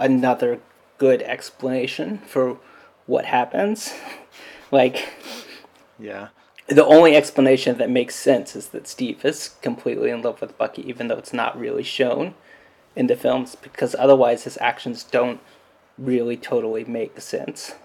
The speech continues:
Speaker 1: Like, he abandons everything that he's been working for for the last five years on a dime, um,
Speaker 2: Mm-hmm.
Speaker 1: with, like, no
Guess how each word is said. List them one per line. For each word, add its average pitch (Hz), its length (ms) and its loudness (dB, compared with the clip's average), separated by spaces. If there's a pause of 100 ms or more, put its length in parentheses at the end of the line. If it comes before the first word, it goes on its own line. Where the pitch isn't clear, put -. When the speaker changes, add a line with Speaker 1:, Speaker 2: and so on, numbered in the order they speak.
Speaker 1:
Like, 120 220 -4
he 131 180 -2
abandons 120 540 -6
everything 120 540 -6
that - 200 -2 (540)
he's - 260 -6
been 233 220 -8
working 120 320 -4
for - 260 -6
for - 160 -6
the 117 120 -4
last 120 300 -4
five 120 300 -2
years 156 520 -4 (360)
on 127 140 -4
a 120 80 0
dime, 143 480 -2 (1040)
um, 151 400 -8 (760)
Speaker 2:
Mm-hmm. 110 180 -20
Speaker 1:
with, 123 160 -4
like, 117 220 -4
no 123 420 -2